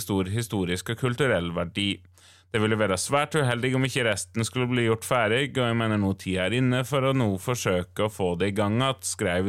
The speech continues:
utvalgslederen til kommunedirektøren den gang. Kommunedirektøren rådde på si side politikerne til å si nei til å gå videre med arbeidet med sogebøkene.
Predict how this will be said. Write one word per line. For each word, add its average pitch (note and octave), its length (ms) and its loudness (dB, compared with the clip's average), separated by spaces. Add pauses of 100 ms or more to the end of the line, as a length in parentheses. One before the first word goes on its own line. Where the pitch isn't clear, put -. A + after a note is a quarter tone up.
utvalgslederen G2+ 640 -2
til C3 80 -4
kommunedirektøren F2+ 880 -2
den F2+ 220 -2
gang. F#2+ 240 0 (680)
Kommunedirektøren C#3 880 2
rådde A#2 240 2
på G2+ 160 -2
si G2+ 140 -2 (100)
side F2+ 240 -2
politikerne F2+ 560 -4
til F2+ 80 -6
å F2+ 80 -6
si F#2 120 0 (120)
nei B2+ 320 0
til C3+ 140 0
å - 20 -6
gå C3+ 160 0
videre A#2 240 2
med A#2+ 220 0
arbeidet G2 260 2
med A2 140 -2
sogebøkene. F2+ 720 -2